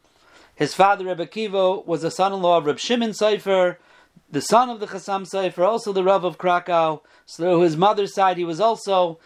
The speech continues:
a great-grandson of the Chassam Sofer, and that's why I always refer to him as a double great-grandson of the Chassam Sofer. Reb Shimon was a Rav in Krakow, Reb Akiva, and eventually, as we'll see, Reb Yosef Nechemya as well.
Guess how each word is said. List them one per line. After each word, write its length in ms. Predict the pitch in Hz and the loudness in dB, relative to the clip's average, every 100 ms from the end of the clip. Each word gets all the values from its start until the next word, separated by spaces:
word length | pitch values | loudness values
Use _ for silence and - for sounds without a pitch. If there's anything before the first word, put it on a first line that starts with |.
| _ - | _ -6
a 80 | 160 | 0
great-grandson 760 | 175 175 175 185 185 - 180 | 2 2 2 0 0 -2 -2
of 80 | 165 | -2
the 60 | 151 | -6
Chassam 360 | 143 156 147 | -2 -2 0
Sofer, 540 | 208 220 - 185 165 156 _ _ - | 0 -2 0 0 0 -4 _ _ -6
and 80 | 170 | -2
that's 180 | 180 | 0
why 140 | 180 175 | 2 2
I 60 | |
always 320 | 185 196 180 165 | 2 2 2 0
refer 300 | 160 202 196 | -2 0 0
to 120 | 185 | 0
him 100 | 175 | 0
as 120 | 147 | -2
a 80 | 151 | 2
double 320 | 170 208 190 | 2 2 -2
great-grandson 920 | 165 170 170 180 196 165 175 160 151 _ _ - | -2 -2 0 -2 -2 -2 -2 -2 -6 _ _ -2
of 160 | 175 175 | -2 -2
the 80 | 165 | -10
Chassam 300 | - 156 139 | -6 -4 -4
Sofer. 500 | - 175 - 123 - _ _ _ _ _ _ _ _ _ _ - | 0 -2 -2 -8 -8 _ _ _ _ _ _ _ _ _ _ -16
Reb 120 | 104 | -6
Shimon 360 | - 220 220 202 | 2 2 2 -2
was 180 | 196 175 | -2 0
a 80 | 180 | 2
Rav 200 | 185 180 | 2 0
in 80 | |
Krakow, 540 | 156 180 175 180 165 156 | -2 0 0 0 0 0
Reb 160 | 139 | -2
Akiva, 640 | 139 - 233 196 190 175 170 _ _ _ _ _ _ _ - | -6 -6 -6 0 2 2 -2 _ _ _ _ _ _ _ -4
and 100 | 160 | 0
eventually, 460 | 151 190 175 185 180 | 2 0 -2 -2 0
as 180 | 165 147 | 0 -4
we'll 100 | 151 | -8
see, 460 | - 202 185 175 - | 0 2 2 -2 -4
Reb 180 | 160 | 2
Yosef 300 | 175 170 165 | 2 2 -2
Nechemya 480 | 160 147 180 196 165 | -4 -2 -2 0 0
as 120 | 151 | 0
well. 380 | 143 175 156 156 | 2 2 2 -4